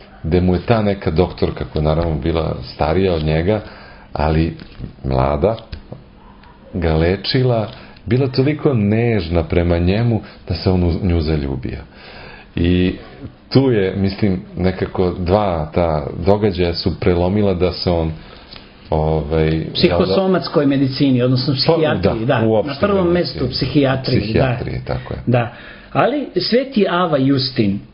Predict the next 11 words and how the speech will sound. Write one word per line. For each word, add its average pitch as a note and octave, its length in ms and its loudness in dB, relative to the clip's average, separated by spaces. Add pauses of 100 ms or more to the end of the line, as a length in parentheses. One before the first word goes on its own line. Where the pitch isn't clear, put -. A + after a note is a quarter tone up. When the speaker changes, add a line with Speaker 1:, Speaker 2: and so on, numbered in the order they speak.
(280)
Speaker 2:
je B2+ 200 2
profesor F3+ 560 0
Vladeti A#2+ 520 0
Jerotiću A2+ 600 0 (100)
odredio C3 600 2
ipak C#3+ 580 -2 (220)
životni C3+ 640 2
put B2+ 320 0 (180)
na B2+ 180 2
presudan G2 500 0 (460)
način. A2 440 0